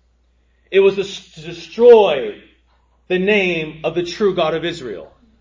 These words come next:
They built temples in hopes and, and wanting the people to worship false gods. They, they killed the prophets, but, but in God's mysterious providence,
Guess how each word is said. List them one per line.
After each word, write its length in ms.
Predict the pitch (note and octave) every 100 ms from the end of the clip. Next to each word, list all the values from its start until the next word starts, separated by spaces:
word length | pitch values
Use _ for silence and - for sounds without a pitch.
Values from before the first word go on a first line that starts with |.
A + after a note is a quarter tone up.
| _ _ _ _ _ _ _ _ _ -
They 100 | F3
built 260 | F#3 E3+
temples 720 | - G#3 E3 C#3 G#2+ - - - _ _ _ _ _ _ _ _ _ _ _ _ _ -
in 120 | D#3+
hopes 460 | - G#3 F#3 - F3+
and, 380 | E3 D3 - -
and 460 | D#3 D#3+ D3+ D#3+ D3+
wanting 460 | F#3 G#3 G3 F#3+ F3
the 80 |
people 480 | E3+ - G#3 E3+ E3+
to 140 | G3 D3+
worship 500 | D#3+ G3 - E3 -
false 300 | F3+ F3 -
gods. 320 | F3 D3+ D3
They, 240 | F3 - - -
they 160 | F#3+
killed 380 | - B3 B3+ A#3
the 100 | F#3+
prophets, 560 | - - A3+ A3 F3+ -
but, 260 | G#3 G3 - _
but 120 | A3
in 120 | G#3+
God's 360 | G#3+ A#3+ C4 B3+
mysterious 880 | G#3+ F#3+ - - B3+ C#4 B3 G#3 - -
providence, 1040 | A3 G#3 F3+ A2+ D#2 C2+ _ _ _ _